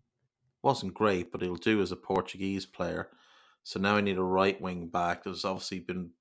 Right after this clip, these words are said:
more good right backs than left backs. Uh, internationally, I'll take, for my goalkeeper, I'm going to take,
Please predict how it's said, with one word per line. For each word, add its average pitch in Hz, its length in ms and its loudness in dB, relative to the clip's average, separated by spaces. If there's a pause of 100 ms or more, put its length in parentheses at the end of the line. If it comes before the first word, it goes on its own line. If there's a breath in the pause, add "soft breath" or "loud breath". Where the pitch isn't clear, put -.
(540)
more 110 400 2
good 104 240 2
right 98 320 2
backs 87 380 -2
than 90 320 -8
left 95 480 0
backs. - 500 -8 (1160)
Uh, 90 1120 -4
internationally, 98 1160 0
I'll 92 180 2
take, - 640 2 (2250 soft breath)
for 127 380 6
my 131 160 12
goalkeeper, 143 920 10
I'm 104 240 6
going 113 420 8
to 101 120 0
take, - 720 4